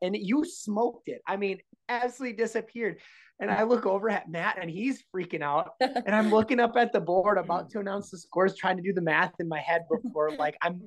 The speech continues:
Speaker 1: fumbling and making a mistake. I'm like, "Did she do it? Let, let's go. What am I, come
Speaker 2: <laughs>
Speaker 1: on." And it was just so dang close, but I'm
Speaker 2: Yeah.
Speaker 1: just really, really glad you got to experience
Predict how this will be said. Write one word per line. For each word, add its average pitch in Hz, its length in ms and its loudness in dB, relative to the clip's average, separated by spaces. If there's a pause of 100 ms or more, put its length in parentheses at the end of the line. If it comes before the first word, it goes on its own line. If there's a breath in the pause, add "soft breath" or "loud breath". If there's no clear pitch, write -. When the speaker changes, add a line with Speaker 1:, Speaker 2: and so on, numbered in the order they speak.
(160)
Speaker 1:
fumbling 170 460 2
and 156 100 -2
making 165 260 0
a 165 40 -4
mistake. 160 380 -4
I'm 170 60 0
like, 151 200 0
"Did - 140 4
she 202 180 4
do 165 240 4
it? 269 100 4
Let, 208 160 0
let's 202 220 2
go. 262 220 6
What 160 200 -4
am 202 180 -6
I, 208 320 0
come 226 120 0
Speaker 2:
<laughs> 254 60 4
Speaker 1:
on." 233 200 2
And 190 180 -4
it 190 140 -2
was 175 160 -4
just 170 300 -8
so 190 160 2
dang 170 240 0
close, 156 440 -4
but 151 200 -2 (440)
I'm 185 60 -10 (140)
Speaker 2:
Yeah. - 40 0
Speaker 1:
just 202 160 2
really, 175 280 2
really 170 240 4
glad 156 320 4
you 143 40 -4
got 143 220 0
to 151 100 0
experience 139 520 -2